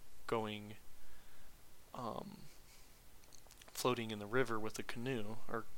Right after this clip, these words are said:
paddling a canoe, the next Saturday,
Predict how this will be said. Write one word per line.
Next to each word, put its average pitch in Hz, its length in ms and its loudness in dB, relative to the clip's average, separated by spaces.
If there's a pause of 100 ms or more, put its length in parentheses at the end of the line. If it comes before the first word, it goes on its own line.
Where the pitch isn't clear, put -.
(600)
paddling 113 380 2
a 104 40 -4
canoe, 107 560 -4 (880)
the 113 80 2
next - 560 4
Saturday, 107 500 4